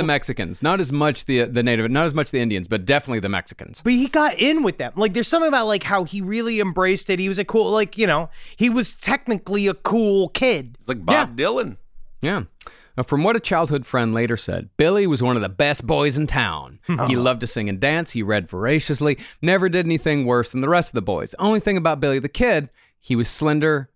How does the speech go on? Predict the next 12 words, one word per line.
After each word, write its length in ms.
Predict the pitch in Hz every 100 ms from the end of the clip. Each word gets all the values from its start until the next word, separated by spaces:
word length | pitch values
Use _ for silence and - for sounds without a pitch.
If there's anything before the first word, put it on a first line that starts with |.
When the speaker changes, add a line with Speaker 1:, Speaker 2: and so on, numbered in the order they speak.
| -
Speaker 2:
undersized, 760 | 139 139 - 120 113 110 104
and 240 | - 113 101 -
mostly 340 | 165 175 139
quiet 420 | - 139 107 85
when 120 | 107 107
he 120 | 101
was 120 | 95
younger. 340 | 120 101 85 -
But 180 | 123
slender 340 | - 233 247 247
and 80 | 214
undersized 640 | 202 180 - 143 135 -